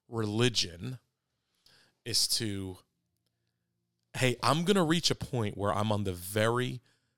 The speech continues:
I'm at the tip of that slice of pie where absolute truth is absolute truth. There's no other way. Like, the further in I go, the more narrow things become.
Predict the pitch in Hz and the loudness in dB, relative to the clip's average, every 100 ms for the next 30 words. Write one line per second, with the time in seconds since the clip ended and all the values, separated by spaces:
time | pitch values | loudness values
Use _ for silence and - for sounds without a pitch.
0 | _ _ 104 113 113 - - - - 123 | _ _ -2 0 -2 -4 -6 -4 0 0
1 | - - 113 92 95 - - 104 104 - | 0 -6 -6 -4 -2 -2 -2 0 0 -2
2 | - - 90 76 - - - - 104 98 | -2 -6 -8 -10 -18 -20 -20 -10 -6 -4
3 | 92 - _ _ - 139 - - 143 143 | -6 -12 _ _ -4 -2 0 0 2 0
4 | - 127 127 - 95 - 110 120 - 120 | 0 0 -2 -4 -8 -6 -4 -2 -2 -4
5 | 123 - 117 107 101 104 107 117 117 110 | -4 -4 -4 -4 -4 0 4 4 4 2
6 | 104 104 95 - 107 - 131 139 135 135 | 0 0 -4 -6 -8 0 2 2 2 2
7 | 131 113 101 101 - - - - 98 104 | 2 0 -2 -4 -6 -14 -14 -10 -2 0
8 | 107 101 107 117 117 110 110 104 95 110 | 0 0 0 2 2 2 -4 -6 -6 -8
9 | - 95 85 92 | -8 -10 -10 -16